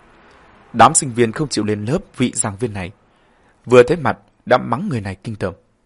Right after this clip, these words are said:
vô liêm sỉ. Đến ngay cả con gái của giảng viên này cũng theo đó bị bắt nạt, chịu sự xem thường của bạn bè.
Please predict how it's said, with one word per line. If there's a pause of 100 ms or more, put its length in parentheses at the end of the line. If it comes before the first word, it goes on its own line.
vô
liêm
sỉ. (800)
Đến
ngay
cả
con
gái
của
giảng
viên
này (280)
cũng
theo
đó
bị
bắt
nạt, (540)
chịu
sự
xem
thường
của
bạn
bè.